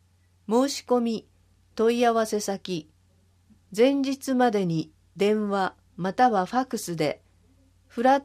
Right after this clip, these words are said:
ト寝屋川、電話八零零の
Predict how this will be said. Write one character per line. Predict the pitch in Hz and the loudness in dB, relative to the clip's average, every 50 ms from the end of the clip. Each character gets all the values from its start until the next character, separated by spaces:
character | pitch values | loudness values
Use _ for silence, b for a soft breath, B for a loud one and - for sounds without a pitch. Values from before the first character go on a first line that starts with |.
| _ _ | _ _
ト | - 220 202 | -2 -2 0
寝 | 185 180 185 | 0 0 0
屋 | 190 190 196 | 0 0 -2
川、 | 190 190 185 180 180 175 170 - _ _ _ _ _ _ _ _ _ _ - | -2 -2 -2 -2 -2 -4 -4 -6 _ _ _ _ _ _ _ _ _ _ -4
電 | 190 202 214 214 214 202 | -2 0 0 0 -2 -2
話 | 196 196 190 175 - _ _ _ _ _ _ _ _ | -2 -2 -2 -2 -4 _ _ _ _ _ _ _ _
八 | - - 220 220 220 - - 277 277 | -8 -4 -4 -4 -4 -4 -6 -2 2
零 | 269 269 254 226 196 | 4 4 4 4 4
零 | 185 214 214 202 190 | 4 4 4 4 2
の | 180 160 160 160 151 - | 0 0 -2 -2 -2 -4